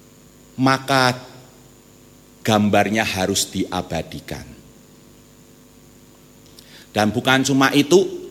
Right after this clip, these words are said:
ternyata kisah Tata ini menginspirasi banyak wartawan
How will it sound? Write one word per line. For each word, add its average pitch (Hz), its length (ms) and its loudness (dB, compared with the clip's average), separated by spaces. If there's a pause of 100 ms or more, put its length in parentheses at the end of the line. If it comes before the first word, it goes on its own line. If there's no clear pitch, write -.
(120)
ternyata 139 880 0
kisah 160 480 2
Tata 147 400 2
ini 160 560 2 (400)
menginspirasi 143 1160 2 (1900)
banyak 127 480 6 (1120)
wartawan 117 960 2